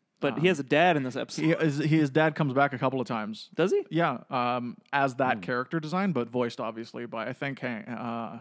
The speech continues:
Speaker 2: Hank Azaria.
Speaker 1: Oh.
Speaker 2: Yeah.
Speaker 1: I only remember him in the, I think it's the Bart the Mother episode, where Bart's hanging out with him. Oh, and also on Lisa's Date with Density, where she's hanging out with him. And in both instances, I th-,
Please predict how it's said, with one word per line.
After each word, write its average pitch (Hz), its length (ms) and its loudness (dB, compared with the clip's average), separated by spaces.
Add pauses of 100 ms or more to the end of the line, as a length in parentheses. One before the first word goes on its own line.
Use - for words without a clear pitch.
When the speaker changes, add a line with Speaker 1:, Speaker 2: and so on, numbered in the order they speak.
Speaker 2:
Hank 120 160 -8
Azaria. 107 420 -10 (160)
Speaker 1:
Oh. 196 60 -2
Speaker 2:
Yeah. - 560 -8
Speaker 1:
I 160 40 0
only 196 120 2
remember 170 300 2
him 147 400 -2
in 139 200 -6
the, 131 540 -2
I 143 60 -12
think 160 140 -8
it's - 100 -16
the 135 80 -6
Bart 131 400 -4
the 127 60 -8
Mother 135 360 -2
episode, 175 640 -4 (260)
where 131 460 -2 (500)
Bart's 143 240 0
hanging 151 240 -2
out 156 120 -2
with 156 100 -2
him. 165 200 -4
Oh, 160 140 6
and 147 80 4
also 156 200 0
on 139 120 -4
Lisa's 135 280 -2
Date - 160 0
with 127 100 -6
Density, 127 540 -6
where - 120 -6
she's 127 320 -8
hanging 135 220 -10
out - 100 -10
with - 80 -16
him. 117 240 -12 (500)
And 123 120 -6
in 127 60 -6
both 147 380 2
instances, 127 440 -8
I 123 80 -2
th-, - 160 -16